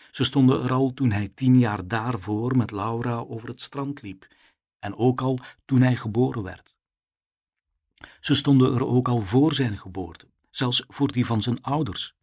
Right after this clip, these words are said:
Hij dacht, gek eigenlijk, dat contrast tussen die horizontale snelheid van de trein en die verticale snelheid van die bomen.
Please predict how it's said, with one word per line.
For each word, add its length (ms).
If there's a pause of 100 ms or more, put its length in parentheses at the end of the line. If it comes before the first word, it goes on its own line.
(580)
Hij 160
dacht, 400 (360)
gek 320
eigenlijk, 640 (420)
dat 180
contrast 640
tussen 220
die 220
horizontale 760
snelheid 580
van 160
de 120
trein 460 (340)
en 120
die 160
verticale 640
snelheid 520
van 140
die 140
bomen. 400